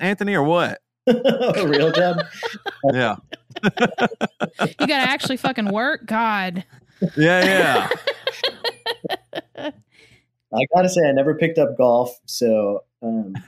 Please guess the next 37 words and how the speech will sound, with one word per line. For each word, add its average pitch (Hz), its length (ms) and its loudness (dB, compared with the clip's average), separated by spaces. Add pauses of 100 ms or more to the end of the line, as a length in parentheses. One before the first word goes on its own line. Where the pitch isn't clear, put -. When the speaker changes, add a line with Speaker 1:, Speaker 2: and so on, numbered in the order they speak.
(160)
Speaker 2:
but 123 180 2
I'm 127 100 2
also 139 220 2
not 120 200 0
that, 113 320 0
not - 100 -6 (100)
that 104 120 -2
old 104 240 -2
yet 101 160 0 (120)
either. 98 320 -2 (440)
Speaker 1:
Yeah. 110 160 -4 (540)
Speaker 2:
But, 147 140 4
um, 143 280 2
no, 143 220 4
actually, 143 360 2
um, 120 420 0
so 135 220 0
prior 127 400 2
to, 123 360 0
prior 123 200 2
to 113 80 0
ministry, 107 420 -2
I 101 120 2
was, 98 300 -2
uh, 92 280 0 (100)
I 104 40 -6
was 107 120 -8
in 107 80 -4
the 95 60 -2
restaurant 98 340 -2
industry. 92 380 -6
So 98 160 -2
I - 20 0
went 107 140 -2
to - 80 -20
culinary 95 320 -6
school 92 380 -4